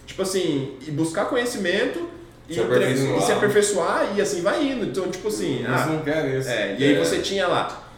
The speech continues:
Speaker 1: é, um exemplo, tá? Dez alunos que você atendia hoje.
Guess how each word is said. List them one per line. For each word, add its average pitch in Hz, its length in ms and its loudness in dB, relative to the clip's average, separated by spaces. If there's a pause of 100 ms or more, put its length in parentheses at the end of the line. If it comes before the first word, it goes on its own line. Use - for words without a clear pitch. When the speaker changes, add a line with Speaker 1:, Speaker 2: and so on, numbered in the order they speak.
(240)
Speaker 1:
é, 101 460 -2 (540)
um 127 120 -4
exemplo, 98 360 -2
tá? 90 320 -6 (140)
Dez 131 320 4
alunos 151 380 0
que 147 60 -8
você 139 200 -4
atendia 143 380 0
hoje. 98 260 -2